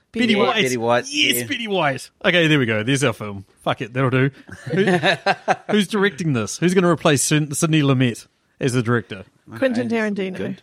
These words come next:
Speaker 1: No, you can't answer that for everything.
Speaker 2: <laughs> I
Speaker 1: We're gonna go with a female director.
Speaker 3: Greta Gerwig would do a great rendition of this.
Speaker 1: Okay, Greta Gerwig. There we go. Chloe Zhao. There we go. Did Nomadland. Oh, Frances McDormand has gotta be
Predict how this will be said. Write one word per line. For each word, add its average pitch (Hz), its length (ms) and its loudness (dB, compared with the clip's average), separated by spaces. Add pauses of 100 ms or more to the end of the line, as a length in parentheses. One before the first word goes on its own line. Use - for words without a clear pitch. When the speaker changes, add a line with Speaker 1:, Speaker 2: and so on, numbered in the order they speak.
Speaker 1:
No, 196 400 -4
you 180 180 2 (160)
can't 220 200 -4
answer 143 280 -2
that 147 240 0
for 175 80 -4
everything. 170 400 0
Speaker 2:
<laughs> - 0 -
I 147 100 0
Speaker 1:
We're 143 60 -2
gonna 226 140 0
go 226 120 0
with 196 120 -2
a - 20 -18
female 196 300 0
director. 110 420 -4 (420)
Speaker 3:
Greta 240 260 -10
Gerwig 240 600 -2
would 202 120 -8
do 214 140 2
a 240 80 2
great 220 380 0
rendition 208 500 -2
of 190 140 -8
this. - 360 -12 (420)
Speaker 1:
Okay, 107 380 0
Greta 156 200 2
Gerwig. 98 340 -2 (180)
There 117 140 -6
we 101 40 -4
go. 95 200 -6 (280)
Chloe 294 260 0
Zhao. 226 520 -2
There - 140 -8
we 202 80 -2
go. 139 240 2
Did 202 140 -4
Nomadland. 139 640 2 (720)
Oh, 185 180 2
Frances 180 280 -2
McDormand 151 520 0
has 127 100 0
gotta 123 180 2
be 113 260 -4